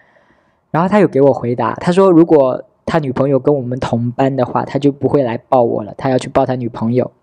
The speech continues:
但如果他女朋友不跟我们同班的话，他就可以抱我了。他还说，有了女朋友也不能忘了小 baby，就是我就是那个小 baby。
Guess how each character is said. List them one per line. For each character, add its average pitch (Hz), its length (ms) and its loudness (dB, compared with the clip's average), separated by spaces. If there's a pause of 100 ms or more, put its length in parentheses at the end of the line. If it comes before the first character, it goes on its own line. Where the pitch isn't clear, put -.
(540)
但 160 160 0
如 143 120 2
果 151 120 2
他 147 120 -2
女 143 120 -6
朋 135 160 -4
友 139 100 0
不 139 160 -2
跟 156 220 2
我 135 80 -4
们 120 220 -6
同 120 260 -6
班 127 180 -2
的 123 120 -2
话， 117 260 -4 (200)
他 - 140 -6
就 147 140 4
可 139 140 -2
以 127 80 0
抱 123 240 2
我 120 240 0
了。 147 160 -14 (280)
他 185 140 0
还 170 80 2
说， 170 320 0 (840)
有 156 140 6
了 180 120 2
女 220 140 2
朋 147 220 -2
友 160 120 4
也 131 120 0
不 - 140 -6
能 151 160 2
忘 165 160 2
了 139 80 2
小 113 200 -2
baby， 139 500 0 (1400)
就 156 120 0
是 143 120 -10
我 139 160 4
就 175 140 0
是 175 100 0
那 151 100 0
个 165 60 0
小 120 220 0
baby。 127 420 0